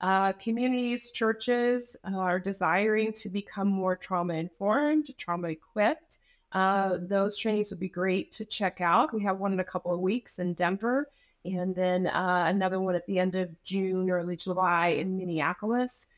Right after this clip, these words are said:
And, uh, people can find more information about that on our website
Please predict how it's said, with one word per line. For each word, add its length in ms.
And, 300
uh, 100
people 320
can 160
find 180
more 120
information 480
about 260
that 300
on 120
our 140
website 600